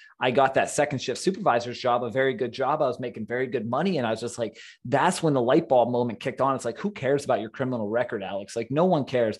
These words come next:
All that matters at the end of the day is how you conduct yourself. That's what people matter." So, like, if I can get, like, people, and I always say this, like,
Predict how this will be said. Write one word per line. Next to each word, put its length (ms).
All 160
that 140
matters 320
at 80
the 120
end 100
of 40
the 80
day 180
is 100
how 160
you 140
conduct 460
yourself. 400
That's 240
what 160
people 240
matter." 380
So, 220
like, 300
if 120
I 200
can 180
get, 340
like, 240
people, 340
and 180
I 120
always 200
say 160
this, 220
like, 160